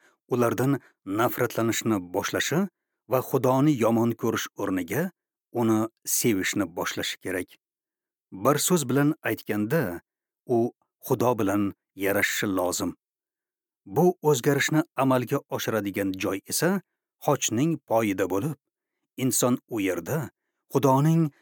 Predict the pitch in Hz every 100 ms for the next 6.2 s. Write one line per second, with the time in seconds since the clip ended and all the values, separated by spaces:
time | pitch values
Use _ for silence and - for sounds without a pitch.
0 | _ - 98 131 143 - - 143 131 113
1 | 120 110 107 - 98 - 107 196 - _
2 | _ - 131 131 147 147 131 131 175 190
3 | _ _ - 104 131 120 - - 117 98
4 | 151 113 101 113 120 120 - _ 107 87
5 | 123 117 - 104 127 - 113 95 101 -
6 | 92